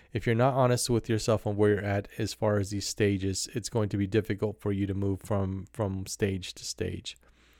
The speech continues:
So starting with the first one, we have the pre-contemplation stage. You know, people at this stage have absolutely no intent to take any action in the near future. Many are even unaware that their behavior is pro-, problematic.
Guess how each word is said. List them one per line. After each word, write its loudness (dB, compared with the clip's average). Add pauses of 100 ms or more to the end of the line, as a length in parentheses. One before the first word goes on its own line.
(420)
So -2
starting 8
with 6
the 2
first 6
one, 4
we 2
have 4
the 2
pre-contemplation 4 (180)
stage. -6 (600)
You -4
know, 0
people 6
at 4
this 6
stage 4
have 0 (220)
absolutely 0
no 4
intent 2
to -2
take 2
any 0
action -2
in 0
the 0
near 0
future. 4 (1200)
Many 4
are 4
even 0
unaware 4
that 0
their 2
behavior 2
is -4
pro-, 4
problematic. 2